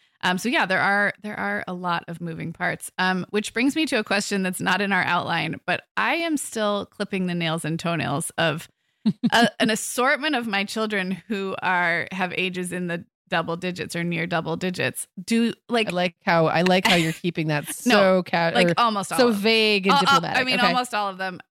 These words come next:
Speaker 1: I, I'm just curious. It feels like,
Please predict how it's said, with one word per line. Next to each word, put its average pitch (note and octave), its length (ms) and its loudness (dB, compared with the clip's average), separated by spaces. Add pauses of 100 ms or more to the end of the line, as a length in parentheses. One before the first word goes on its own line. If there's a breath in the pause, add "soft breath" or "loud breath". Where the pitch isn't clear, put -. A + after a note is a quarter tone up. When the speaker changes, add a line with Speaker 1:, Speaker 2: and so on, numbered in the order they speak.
(140)
Speaker 1:
I, G3+ 100 -2 (160)
I'm B3 240 -2
just C4 300 -8
curious. C#4 480 -6
It - 100 -14
feels A#3 320 -8
like, G#3 320 -6